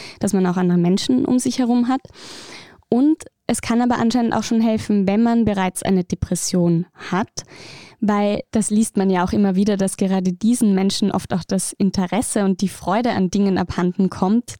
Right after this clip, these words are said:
die ihnen eigentlich gut tun und die sie eigentlich gerne machen. Und da gibt's auch so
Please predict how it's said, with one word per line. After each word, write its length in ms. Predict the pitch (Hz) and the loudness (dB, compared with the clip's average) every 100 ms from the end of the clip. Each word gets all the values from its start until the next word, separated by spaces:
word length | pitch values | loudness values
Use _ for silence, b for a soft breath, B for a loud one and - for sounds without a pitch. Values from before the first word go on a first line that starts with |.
| - | 0
die 80 | |
ihnen 200 | 214 196 | 4 4
eigentlich 500 | 175 185 190 190 - | 2 0 0 -2 -4
gut 220 | - 247 - | -2 -2 0
tun 200 | 220 208 | 0 2
und 160 | 202 | 0
die 80 | 208 | -2
sie 240 | 196 208 | -2 -4
eigentlich 400 | - 185 190 185 | 0 -2 -2 -4
gerne 300 | - 190 185 | -4 -2 0
machen. 380 | 175 - - - - | 0 -4 -6 -12 -6
Und 180 | 214 202 B B B | -4 -4 B B B
da 160 | - 190 | -4 -4
gibt's 260 | 196 196 | -4 -4
auch 120 | - - | -4 -2
so 260 | 196 185 | 0 -2